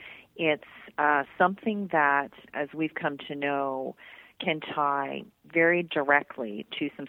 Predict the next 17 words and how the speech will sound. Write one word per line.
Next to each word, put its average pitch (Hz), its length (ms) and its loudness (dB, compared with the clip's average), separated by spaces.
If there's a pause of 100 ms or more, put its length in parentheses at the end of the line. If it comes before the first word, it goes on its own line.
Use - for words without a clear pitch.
specific 170 480 -4
areas 143 300 -2
of 135 100 -10
loss, 139 440 0 (300)
um, 139 260 -6
in 143 160 -6
the 139 140 -10
supply 131 300 -8
chain. - 420 -14 (580)
So, 143 680 4 (120)
for 156 180 4
example, 143 960 2
people 196 460 0
who 147 440 -4
are 139 500 0
involved 143 760 0
in 139 460 -10